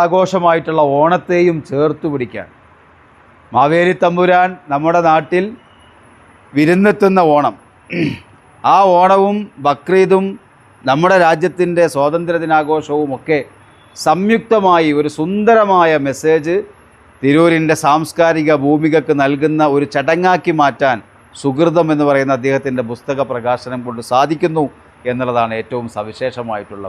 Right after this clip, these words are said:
ഒരു സംഗതി. അങ്ങനെ വ്യത്യസ്തമായ രീതിയിൽ നല്ല സന്ദേശങ്ങളാണ് അദ്ദേഹം നൽകുന്നത്. അദ്ദേഹത്തിൻ്റെ കാർട്ടൂണുമായി ബന്ധപ്പെട്ടുള്ളൊക്കെ, ഏഹ്,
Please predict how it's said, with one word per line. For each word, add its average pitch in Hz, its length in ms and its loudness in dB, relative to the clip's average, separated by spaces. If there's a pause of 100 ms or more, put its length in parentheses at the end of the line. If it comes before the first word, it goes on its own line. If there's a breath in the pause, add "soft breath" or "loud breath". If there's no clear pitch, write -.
ഒരു 90 160 -20
സംഗതി. 90 280 -20 (760)
അങ്ങനെ 165 320 2
വ്യത്യസ്തമായ 185 640 2 (140)
രീതിയിൽ 151 360 0 (240)
നല്ല 147 220 0 (100)
സന്ദേശങ്ങളാണ് 135 800 -2 (460)
അദ്ദേഹം 117 360 -4
നൽകുന്നത്. 101 420 -8 (800 soft breath)
അദ്ദേഹത്തിൻ്റെ 143 500 0 (200)
കാർട്ടൂണുമായി 151 680 2
ബന്ധപ്പെട്ടുള്ളൊക്കെ, 147 680 -2 (560)
ഏഹ്, 143 200 0